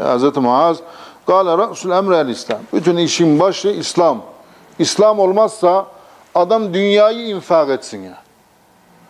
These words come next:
Bütün fakir fukaraya dünyayı versin. Ne verirse versin, ne yaptırırsa yaptırsın. İslam yoksa, yani bir an önce söylediğimiz şehadeti söylememişse adam ne yaparsa yapsın, işin başı İslam yani. İslam'a girmesi gerek bir sefer.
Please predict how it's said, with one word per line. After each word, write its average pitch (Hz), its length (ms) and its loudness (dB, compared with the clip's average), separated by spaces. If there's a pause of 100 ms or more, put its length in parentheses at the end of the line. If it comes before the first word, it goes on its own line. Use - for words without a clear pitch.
(420)
Bütün 208 300 0
fakir 180 280 0
fukaraya 190 540 2
dünyayı 190 420 2
versin. 127 460 0
Ne 262 140 2
verirse 208 380 2
versin, 127 440 -2
ne 233 60 2
yaptırırsa 185 560 0
yaptırsın. 170 600 0 (420)
İslam 202 480 2
yoksa, 208 600 2 (340)
yani 156 280 0
bir 185 100 6
an 185 140 2
önce 175 240 2
söylediğimiz 170 600 0
şehadeti 170 580 0
söylememişse 190 1000 2 (400)
adam 151 320 0
ne 180 40 0
yaparsa 127 440 0
yapsın, 180 540 0 (460)
işin 170 340 0
başı 131 240 0
İslam 143 420 -2
yani. 90 300 -12
İslam'a 131 320 -2
girmesi 127 380 2
gerek 117 260 2
bir 98 60 -14
sefer. 95 280 -6